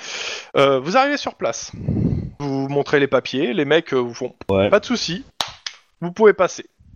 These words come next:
Speaker 2: Bah, matinée, matinée, euh, tôt. Le matin, quoi.
Speaker 1: Hein ?
Speaker 2: Le plus tôt possible, hein, j'aurais tendance à dire, hein, mais, euh,
Speaker 1: Ouais, vous allez
Speaker 2: bah,
Speaker 1: directement sur ça.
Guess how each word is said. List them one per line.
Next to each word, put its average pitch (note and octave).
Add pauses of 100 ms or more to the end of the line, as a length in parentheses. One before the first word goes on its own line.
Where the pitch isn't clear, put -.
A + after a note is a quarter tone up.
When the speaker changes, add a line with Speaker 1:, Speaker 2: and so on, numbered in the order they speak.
(340)
Speaker 2:
Bah, C#3+
matinée, C#3
matinée, D#3+
euh, A#2+ (500)
tôt. C4 (680)
Le A2+
matin, C3+
quoi. E2 (460)
Speaker 1:
Hein ? A#3+ (640)
Speaker 2:
Le A2
plus A#2+
tôt C3
possible, C3
hein, A2+
j'aurais G#2+
tendance G#2
à G2
dire, G2+
hein, A2
mais, A2
euh, D2+
Speaker 1:
Ouais, G#3
vous D#3+
allez D3
Speaker 2:
bah, -
Speaker 1:
directement G#2
sur -
ça. -